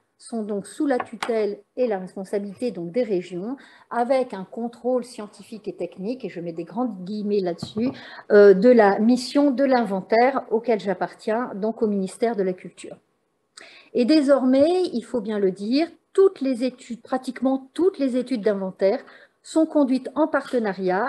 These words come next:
avec une collectivité territoriale, avec un P N R, avec un parc naturel marin, avec des villes, des communautés de communes, des associations,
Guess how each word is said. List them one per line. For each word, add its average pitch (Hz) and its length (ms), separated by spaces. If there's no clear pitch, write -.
avec 220 300
une 285 140
collectivité 247 500
territoriale, 185 720
avec 226 300
un 208 80
P 185 200
N 165 200
R, 180 340
avec 233 300
un 208 80
parc 208 240
naturel 180 460
marin, 196 300
avec 208 280
des 180 220
villes, 196 160
des 247 120
communautés 226 480
de - 80
communes, 185 480
des 220 200
associations, 196 720